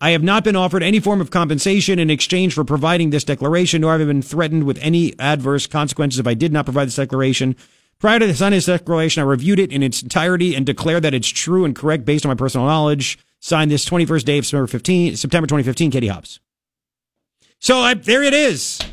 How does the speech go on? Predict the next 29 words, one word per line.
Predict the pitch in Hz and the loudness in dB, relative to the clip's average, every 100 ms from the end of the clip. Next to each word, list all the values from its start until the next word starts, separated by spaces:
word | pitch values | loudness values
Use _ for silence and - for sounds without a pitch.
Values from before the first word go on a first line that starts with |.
| - _ _ _ _ | -16 _ _ _ _
I | - 277 | 0 2
would | 277 | 2
have | 214 | 0
corrected | - 170 127 - 104 | -2 -2 -2 -4 -10
her. | 85 - _ _ _ _ - | -10 -18 _ _ _ _ -2
I | 160 | 2
mean, | 151 | 0
jeez. | 107 - 160 226 247 175 - - - - _ _ _ _ _ _ _ _ _ _ | 0 -2 2 4 4 2 0 -2 -4 -8 _ _ _ _ _ _ _ _ _ _
Now, | 165 | -2
she | 170 202 | 0 0
claims | 233 180 | 0 2
Ms. | 190 208 | 2 2
Adams | 202 196 151 | 2 2 0
was | - | 0
terminated | 208 196 185 165 | 0 0 0 0
for | 151 | 0
repeated | 143 135 - 214 226 175 - | -2 -2 -2 0 2 0 -2
acts | 170 175 | -2 0
of | 147 120 | -2 0
willful | 175 185 175 | -2 0 0
disobedience | 147 151 151 123 151 156 131 | 0 0 0 0 0 0 -2
and | 113 | -2
insubordinated | 147 - 127 147 143 135 139 123 | -2 -2 -2 0 0 0 0 -2
behavior | 110 104 135 131 127 123 | -2 -2 0 0 0 -2
and | 113 | -2
for | 117 | -2
abandoning | 107 135 135 127 117 | 0 0 0 0 0
her | 113 | -2
position. | 104 95 90 - | -4 -6 -8 -12